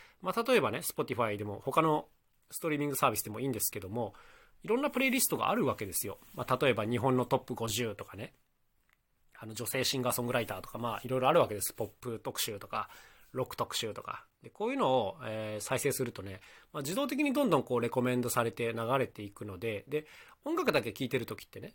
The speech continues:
まあ、例えば運転中とか仕事中とか、あの、手元をみ-、いちいち見ないじゃないですか、スマホをね。まあ、だから、なんか、ああ、いい感じの曲だなと思っても、結局それがどこの誰かわからないまま、しかももう次開いた時にはもうわかんなくなってるみたいなね、プレイリストから、あの、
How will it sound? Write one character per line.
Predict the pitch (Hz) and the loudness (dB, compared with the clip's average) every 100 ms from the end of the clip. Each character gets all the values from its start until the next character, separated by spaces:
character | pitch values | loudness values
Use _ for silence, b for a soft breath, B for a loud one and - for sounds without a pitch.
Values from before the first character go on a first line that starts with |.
| - | -10
ま | 123 | -8
あ、 | 131 | -2
例 | 127 | -2
え | |
ば | 107 | 0
運 | 101 120 | -2 -4
転 | 127 117 | -4 -4
中 | 120 | -4
と | 120 | -4
か | 110 | -4
仕 | - | -2
事 | 113 120 | -2 -4
中 | - 123 | -2 -2
と | 117 | -2
か、 | 110 104 - | -4 -4 -4
あ | 117 | -12
の、 | |
手 | 104 160 | -6 -4
元 | 226 302 | -2 2
を | 202 | 2
み-、 | 117 160 | 2 -4
い | - | -10
ち | 226 | -8
い | |
ち | - | -4
見 | 147 | -2
な | 311 | 0
い | |
じ | 135 | 0
ゃ | |
な | 98 | -2
い | |
で | |
す | - | -8
か、 | - | -10
ス | - | -8
マ | 113 | -8
ホ | 92 101 | -8 -6
を | |
ね。 | 127 - B B B - | -8 -8 B B B -8
ま | |
あ、 | 180 | -4
だ | |
か | 208 | 0
ら、 | 127 107 - | 2 2 0
な | 160 | -6
ん | 156 | -2
か、 | 127 | 2
あ | 143 | 4
あ、 | |
い | 165 | 4
い | |
感 | 170 | 2
じ | 127 | 2
の | 117 | 0
曲 | - 117 | -4 -4
だ | 117 117 | -2 0
な | 120 120 | 0 -2
と | 117 | -4
思 | 107 | -8
っ | |
て | 101 104 | -8 -10
も、 | 120 120 - _ | -8 -8 -10 _
結 | 110 | -14
局 | 147 - | -12 -8
そ | |
れ | 156 | -2
が | 170 | 0
ど | 143 | 2
こ | 302 | 4
の | 190 | 4
誰 | 175 156 | 6 4
か | 104 | 2
わ | 107 | 6
か | - | 8
ら | 208 | 8
な | 147 | 6
い | 104 | 4
ま | 98 | -2
ま、 | 101 92 B B | -4 -4 B B
し | - | 2
か | 254 | 4
も | 147 | 4
も | 127 135 101 | 4 2 0
う | - | -6
次 | - 185 | -8 -8
開 | - 175 | 2 4
い | 165 | 4
た | 127 | 2
時 | 107 | -2
に | 107 | -4
は | |
も | 110 120 | 0 2
う | |
わ | 110 | 2
か | - | 6
ん | 202 | 4
な | 226 | 6
く | 202 | 4
な | 190 | 4
っ | |
て | - 110 | 2 -10
る | 98 | -8
み | 127 | -4
た | - | 2
い | 127 | 2
な | 92 | 2
ね、 | - | -10
プ | - | 0
レ | 131 | 2
イ | |
リ | 123 | 4
ス | 123 | 2
ト | - | 0
か | 107 | -4
ら、 | 95 _ | -4 _
あ | 120 | -10
の、 | 101 98 | -8 -10